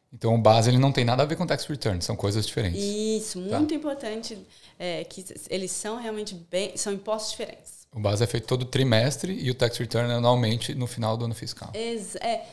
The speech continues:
Speaker 2: tem essas diferenças de data, sim, mas
Speaker 1: Sim.
Speaker 2: principalmente o, o, o G S T, ele at-, atacha ao seu serviço. Então, você
Speaker 1: Uhum.
Speaker 2: tem que, você tem o imposto que você paga do seu serviço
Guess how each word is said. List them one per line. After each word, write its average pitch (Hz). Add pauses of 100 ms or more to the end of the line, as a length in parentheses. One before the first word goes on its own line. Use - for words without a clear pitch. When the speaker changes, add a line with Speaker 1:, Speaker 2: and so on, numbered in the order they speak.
(100)
Speaker 2:
tem 233
essas 247
diferenças 185
de 175
data, 160
sim, 233
mas 226
Speaker 1:
Sim. -
Speaker 2:
principalmente 240
o, 196 (340)
o, 165
o -
G 175
S 196
T, -
ele 208
at-, 208
atacha 196
ao 240
seu 254
serviço. 185 (220)
Então, 127
você 104
Speaker 1:
Uhum. 117
Speaker 2:
tem 185
que, 180
você -
tem 180
o 180
imposto 208
que -
você 285
paga 202
do 202
seu 190
serviço 185